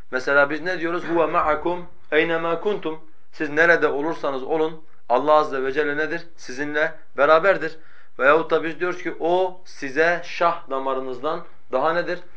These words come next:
O size şah veyahut da biz size şah damarınızdan daha yakınız." diyor Allah Azze ve Celle. Allah ilmiyle,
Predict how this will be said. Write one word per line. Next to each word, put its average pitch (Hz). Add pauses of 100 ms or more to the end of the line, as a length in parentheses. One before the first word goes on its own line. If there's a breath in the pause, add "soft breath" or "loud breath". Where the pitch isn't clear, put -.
(160 soft breath)
O 156
size 156
şah 147
veyahut 151
da 147
biz 156
size 147
şah 143
damarınızdan 123 (320 loud breath)
daha 147
yakınız." 135
diyor 95 (220)
Allah 110
Azze 98
ve 95
Celle. 90 (400 loud breath)
Allah 147
ilmiyle, 135